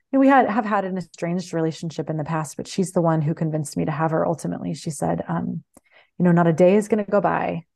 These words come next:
that you don't think about her and wonder what sh-, you'd be doing with her right now and what she'd look like and how she'd be."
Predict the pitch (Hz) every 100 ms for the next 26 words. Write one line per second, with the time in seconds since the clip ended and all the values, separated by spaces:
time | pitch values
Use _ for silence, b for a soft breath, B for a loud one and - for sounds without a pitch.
0 | _ - - 175 170 185 - 220 208 190
1 | 160 170 147 165 180 202 - _ - 180
2 | 175 170 165 160 165 170 220 180 - -
3 | 180 190 185 233 294 175 151 160 - 175
4 | - 165 175 - - - 165 165 170 165
5 | - 147 151 - 151 214 208 202